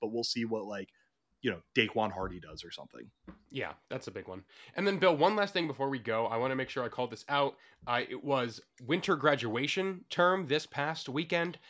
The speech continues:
Speaker 2: Uh, Jordan Lucas, Penn State legend, former
Speaker 1: Yeah.
Speaker 2: safety, former quarterback, Super Bowl champion with the Chiefs, and a one-time member of my beloved Chicago Bears. Uh, he got his degree this weekend. Congratulations to him.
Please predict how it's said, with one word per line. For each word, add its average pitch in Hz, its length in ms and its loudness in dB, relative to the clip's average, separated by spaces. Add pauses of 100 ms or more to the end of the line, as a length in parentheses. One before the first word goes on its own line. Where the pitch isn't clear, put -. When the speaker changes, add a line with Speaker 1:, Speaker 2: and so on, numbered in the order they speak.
(160)
Speaker 2:
Uh, 120 220 4
Jordan 202 480 6
Lucas, 180 560 2
Penn 165 200 -2
State 165 360 0
legend, 139 500 2
former 220 300 10
Speaker 1:
Yeah. 349 60 8
Speaker 2:
safety, 147 420 -2
former 147 260 0
quarterback, 143 640 0 (240)
Super 196 260 0
Bowl 175 160 4
champion 170 580 2
with 160 120 0
the 131 80 -4
Chiefs, - 600 -2
and 139 220 2
a 127 60 4
one-time 143 380 2
member 147 240 4
of 117 100 2
my 127 140 4
beloved 127 340 -2
Chicago 117 380 -2
Bears. 156 480 2 (320)
Uh, 131 140 2
he 180 160 0
got 170 180 8
his 175 100 0
degree 156 340 -2
this 165 180 -2
weekend. 165 320 4
Congratulations 135 600 -2
to 120 60 -2
him. 143 320 0